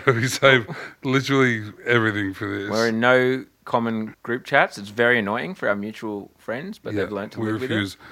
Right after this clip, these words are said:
Speaker 1: They have to pick one or the other. It's an even spread so far.
Speaker 2: So there's a lot of groups that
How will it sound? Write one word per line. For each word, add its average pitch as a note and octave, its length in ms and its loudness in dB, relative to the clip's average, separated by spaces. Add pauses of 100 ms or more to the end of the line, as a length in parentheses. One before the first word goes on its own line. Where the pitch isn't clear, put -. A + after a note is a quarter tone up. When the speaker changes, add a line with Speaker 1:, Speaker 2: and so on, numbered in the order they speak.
(160)
Speaker 1:
They A#2 60 -4
have A2 140 0
to A2 100 -8
pick A2+ 260 -6
one G#2 200 -2
or G2+ 80 -2
the F#2+ 160 -2
other. F2+ 200 -4 (300)
It's G#2 160 -8
an G#2 120 0
even G2 240 -2
spread F#2+ 340 -8
so F#2 160 -6
far. F#2+ 300 -8
Speaker 2:
So B2+ 260 4 (420)
there's C3 160 -2
a C#3+ 60 4
lot C3+ 300 6
of C3+ 120 -4
groups A#2+ 440 0
that A2+ 120 0